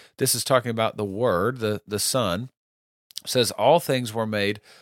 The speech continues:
through him, and without him was not anything made that was made." All right? And then I've al-, al-, already read Colossians one, where it talks about Jesus creating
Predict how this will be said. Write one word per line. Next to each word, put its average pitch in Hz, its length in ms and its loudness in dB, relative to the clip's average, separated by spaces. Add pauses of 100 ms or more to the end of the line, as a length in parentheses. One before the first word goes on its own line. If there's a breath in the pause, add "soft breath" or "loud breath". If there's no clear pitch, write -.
(180 soft breath)
through 151 360 0
him, 95 340 -4
and 117 140 -4
without 117 420 4
him 107 240 -6
was 110 180 -6
not 117 240 -4
anything 160 540 -4
made 101 340 2 (460 loud breath)
that - 240 4
was 104 220 -2
made." 107 380 -2 (220)
All 98 120 -2
right? 123 280 2 (360 loud breath)
And 113 200 0
then 117 200 4
I've 110 120 4
al-, 113 160 6
al-, 120 280 6
already 123 260 6
read 117 300 2
Colossians 107 640 0
one, 107 360 -2
where 98 160 0
it - 80 -4
talks 104 300 -2
about 95 220 -4
Jesus 98 420 -6
creating 101 540 -2